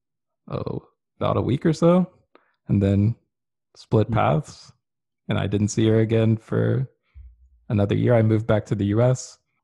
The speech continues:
Speaker 1: and lived back in Florida for a little while, and then I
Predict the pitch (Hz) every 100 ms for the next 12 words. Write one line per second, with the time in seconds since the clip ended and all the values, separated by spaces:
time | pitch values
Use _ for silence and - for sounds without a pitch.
0 | _ _ _ - 123 110 131 123 _ _
1 | _ _ _ _ _ - 117 - 101 98
2 | 98 117 120 123 127 120 120 123 123 127
3 | 123 123 123 101 95 98